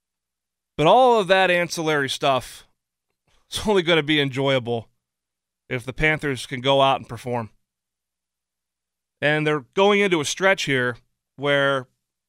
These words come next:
you know, this is certainly, obviously, they're, they're a touchdown, touchdown and, and, and a, and a half a point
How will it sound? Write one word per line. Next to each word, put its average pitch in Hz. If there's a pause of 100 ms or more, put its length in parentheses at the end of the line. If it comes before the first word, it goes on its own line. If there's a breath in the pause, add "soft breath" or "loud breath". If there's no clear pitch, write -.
(1200)
you 143
know, 143
this 175
is 170
certainly, 160 (580)
obviously, 156
they're, 139
they're 135
a 127
touchdown, 156
touchdown 143
and, 131
and, 131
and 131
a, -
and 135
a 131
half 143
a 139
point 147